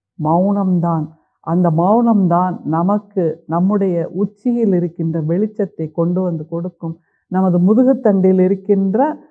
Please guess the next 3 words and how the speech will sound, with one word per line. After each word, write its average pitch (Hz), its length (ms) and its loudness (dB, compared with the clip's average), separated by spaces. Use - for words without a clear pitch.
அந்த 196 380 4
லிங்கத்தின் 220 920 4
நெருப்பை, 185 760 0